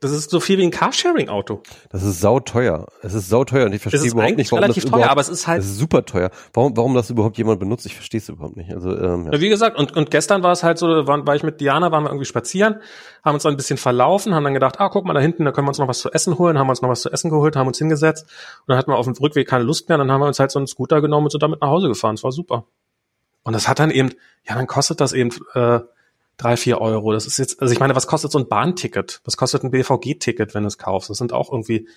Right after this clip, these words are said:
Speaker 2: Zwei achtzig oder so, ja.
Speaker 1: zwei achtzig oder drei zwanzig oder sowas dann für so eine Strecke. Und das, und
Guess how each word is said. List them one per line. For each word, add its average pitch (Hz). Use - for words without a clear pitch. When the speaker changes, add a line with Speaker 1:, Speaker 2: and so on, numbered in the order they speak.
Speaker 2:
Zwei -
achtzig 107
oder 101
so, 92
ja. 90
Speaker 1:
zwei 117
achtzig 113
oder 110
drei 104
zwanzig 113
oder 113
sowas 110
dann 107
für 110
so 107
eine 107
Strecke. -
Und 131
das, -
und 131